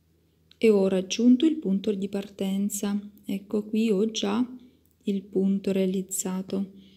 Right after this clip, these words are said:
quindi mi vado semplicemente a agganciare vicino al filo e faccio una maglia bassissima per chiudere.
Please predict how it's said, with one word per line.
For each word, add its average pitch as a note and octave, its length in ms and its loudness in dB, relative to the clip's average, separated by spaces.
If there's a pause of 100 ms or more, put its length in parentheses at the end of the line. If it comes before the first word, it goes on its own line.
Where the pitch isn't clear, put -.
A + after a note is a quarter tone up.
(240)
quindi G3 340 0
mi G3 120 2
vado F#3 340 -2
semplicemente G3+ 920 -4
a F#3+ 80 -8
agganciare F#3+ 960 -2
vicino F#3 480 -6
al F3+ 180 -6
filo D4 580 -4 (440)
e A#3+ 140 0
faccio G#3 600 -6
una C#4+ 220 4
maglia B3 380 2
bassissima C4+ 800 -2
per B3 200 -6
chiudere. G3+ 540 -4